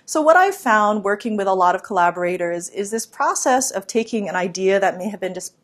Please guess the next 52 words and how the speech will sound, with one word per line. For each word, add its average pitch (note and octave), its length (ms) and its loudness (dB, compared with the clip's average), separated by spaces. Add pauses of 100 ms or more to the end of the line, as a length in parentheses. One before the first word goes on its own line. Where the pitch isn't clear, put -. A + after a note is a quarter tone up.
(120)
bouncing G3+ 380 -2
around G3 240 -2
in F#3+ 100 -8
your F3+ 140 -6
head, F3+ 420 -4 (400)
uh, E3+ 160 -2
for F3+ 220 -4
who A3+ 160 -2
knows G3 200 -2
how F3+ 160 0
long, E3+ 380 0
and A3 80 0
then C4+ 180 0 (260)
committing E4 340 -2
it A#3+ 160 4
to A3+ 140 0
a G#3 40 -2
piece A3+ 240 -6
of F#3+ 140 -8
paper F#3+ 500 -4 (220)
can G#4 160 0
be A#4+ 160 6
a - 20 0
really C4+ 280 0
creative G#3+ 680 0
process, E3+ 520 -4
but A#3+ 140 -2
it C4 140 -2
can B3+ 100 -6
also C#4+ 340 -2
be G3+ 400 -6 (220)
a G#3 80 -2
process A3+ 460 2
that G#3 120 0
allows G3+ 440 0
you G3 160 -6
to G3 180 -14
really A3 420 -4 (280)
crit-, - 320 -8
criticize G#3 560 -2
your F3+ 120 -10
own F3+ 160 -6
ideas E3 600 -10 (260)
in A3 140 0
a, G#3 220 2
in A3+ 160 0
hopefully A#3+ 440 2
a F#3+ 100 4
very, F#3+ 420 2
um, F3+ 520 0
helpful C4 500 0
way, D#3+ 320 -6